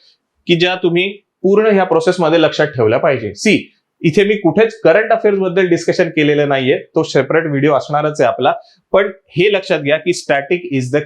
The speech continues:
king. जोपर्यंत मी जे सब्जेक्ट सांगितले त्याचं स्टॅटिकचं प्रिपरेशन तुमचं नसणार आहे, तोपर्यंत वर्कआउट होणार नाही. स्टॅटिक इग्नोर करून करंट अफेअर्सवर ओव्हर एम्फसाइज करणं कधीही हार्मफुलच ठरणार आहे, ठरेल तुम्हाला. कारण असं कधीच होत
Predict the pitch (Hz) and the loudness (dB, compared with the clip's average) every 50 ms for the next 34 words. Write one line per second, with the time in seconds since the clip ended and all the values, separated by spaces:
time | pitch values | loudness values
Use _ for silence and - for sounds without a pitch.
0 | - 175 151 120 104 107 127 151 175 175 175 156 151 151 151 151 151 170 151 151 | 0 0 0 -2 -2 -2 0 0 2 2 2 0 0 0 -2 0 0 0 0 2
1 | 147 147 156 151 147 123 127 147 160 160 165 151 131 135 131 139 143 139 135 127 | 0 0 0 0 -2 -4 -4 -6 -6 -2 -2 -2 -2 -2 -2 -2 0 0 0 0
2 | 139 - - - 127 123 123 170 170 - 175 165 165 151 147 151 143 143 143 151 | -2 -4 -2 -4 -4 -4 -4 -6 -6 -6 -4 -4 -2 -2 -2 0 -2 -2 -2 -4
3 | 143 135 139 131 127 135 131 123 123 127 - 156 160 170 151 143 127 123 127 127 | -4 -4 -4 -2 -2 -2 0 0 -2 -4 -4 -2 -2 0 0 0 -2 -4 -8 -10
4 | - _ _ _ _ _ - 160 160 160 151 139 139 139 139 131 143 135 123 117 | -14 _ _ _ _ _ -2 -2 0 0 0 0 0 -2 -2 -2 0 0 2 0
5 | 113 110 117 120 120 120 113 110 101 95 104 123 - 165 - _ _ 110 113 123 | 0 0 0 -2 -2 -4 -4 -2 -2 0 0 0 -2 -4 -10 _ _ -8 -4 -2
6 | 131 139 127 117 117 101 95 - _ _ _ - - - 165 151 151 - 190 185 | 0 0 -2 -4 -6 -10 -12 -12 _ _ _ -20 -4 -2 -2 -2 0 -2 -4 -2
7 | 175 156 156 156 160 160 160 156 156 156 160 165 160 156 156 147 151 156 156 156 | -2 -2 -2 -2 -2 -2 0 0 0 0 0 0 0 0 2 2 2 0 -2 -2
8 | 151 - 156 147 151 160 160 156 151 - 147 135 139 151 151 143 143 - 151 143 | 0 0 0 0 0 -2 -4 -4 0 0 0 2 2 2 2 0 0 -2 -2 0
9 | 156 143 143 147 - 143 135 139 147 156 151 - 143 135 131 135 135 131 135 160 | 2 0 0 2 2 0 2 2 0 -2 0 0 0 2 2 2 0 0 0 0
10 | 156 147 - 127 123 127 131 131 127 139 135 131 147 143 - - 127 120 123 123 | 0 0 0 -2 -2 -2 -2 -6 -2 0 2 2 2 0 -2 -6 -6 -4 -4 -4
11 | 127 127 127 131 147 - - _ _ _ _ _ _ _ - 131 135 156 170 156 | -4 -4 -2 -4 -4 -4 -6 _ _ _ _ _ _ _ -2 0 0 2 0 0
12 | 151 151 143 147 135 139 143 - - - 156 151 160 - - 123 - 170 160 - | 0 0 0 2 2 2 0 -2 -2 -4 -4 -4 -4 -6 -10 -6 -6 -6 -4 -2
13 | 156 156 165 165 160 139 | 0 0 0 0 0 -2